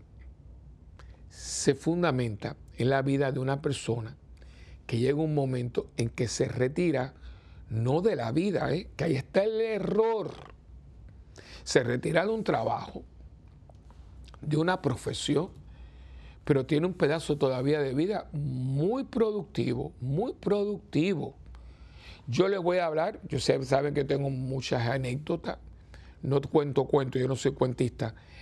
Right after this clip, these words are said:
experiencias, historias. Cuando yo me ordené de sacerdote, hacía como cinco años que no se ordenaba a nadie. Por lo tanto, era un clero ya maduro. Y yo entro a ese clero, o sea, yo llegaba, yo tenía veintitrés, veinticuatro años,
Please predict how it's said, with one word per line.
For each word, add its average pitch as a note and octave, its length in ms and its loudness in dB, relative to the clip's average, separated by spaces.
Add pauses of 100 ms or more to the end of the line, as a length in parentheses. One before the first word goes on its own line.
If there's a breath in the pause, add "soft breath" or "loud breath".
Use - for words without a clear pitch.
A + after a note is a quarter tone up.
experiencias, C#3 760 0
historias. B2+ 720 0 (800 loud breath)
Cuando C3+ 220 4
yo F#3+ 160 4
me G#3+ 100 2
ordené D#3 380 2
de E3+ 100 2
sacerdote, C#3 840 0 (520 loud breath)
hacía C#3+ 280 2
como C3 260 0
cinco E3 460 0
años D3 220 2
que - 140 0
no C3 100 0
se - 140 0
ordenaba B2 500 0
a B2 40 -4
nadie. A2+ 440 -8 (640 loud breath)
Por D#3+ 140 -2
lo C#3 100 0
tanto, D#3 280 4
era D#3+ 100 2
un D3+ 120 0
clero D3 340 2
ya C3+ 180 2
maduro. C3 540 0 (1900 loud breath)
Y C3+ 120 4
yo C#3+ 180 4
entro E3 360 0
a C3+ 60 2
ese B2 260 2
clero, F3 280 4
o A2 60 -8
sea, - 160 -2
yo C3 160 2
llegaba, D3 440 2
yo D3+ 140 -4
tenía C3 240 0
veintitrés, C3 480 -2
veinticuatro C3+ 500 0
años, C3 220 0